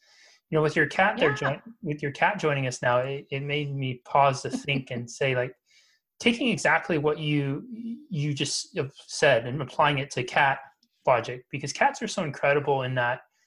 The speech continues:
Speaker 1: they have a goal, they have an outcome in mind, and they're not gonna take no for an answer. And they trust in that if they're persistent,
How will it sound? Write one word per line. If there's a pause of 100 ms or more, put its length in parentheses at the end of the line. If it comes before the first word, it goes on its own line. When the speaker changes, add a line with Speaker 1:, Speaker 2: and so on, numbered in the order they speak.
(400)
Speaker 1:
they
have
a
goal,
they
have
an
outcome
in
mind,
and
they're
not
gonna
take
no
for
an
answer.
And
they
trust
in
that
if
they're
persistent,